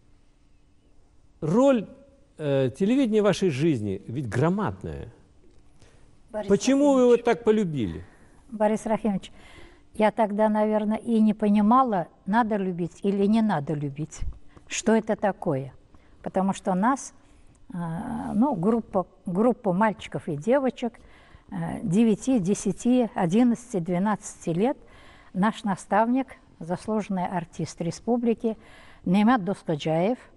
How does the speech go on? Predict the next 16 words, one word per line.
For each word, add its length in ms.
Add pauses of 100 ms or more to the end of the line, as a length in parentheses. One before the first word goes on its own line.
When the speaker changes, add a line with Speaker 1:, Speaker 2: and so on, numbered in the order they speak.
(520)
Speaker 2:
будучи 500
тогда 360
главным 480
режиссером 720
Узбекского 640
радио, 440 (840)
ну, 140
мы 140
читали 440
там 220
"Пионерскую 640
зорьку", 460 (120)
так 180
называлась 600
эта 160
передача. 640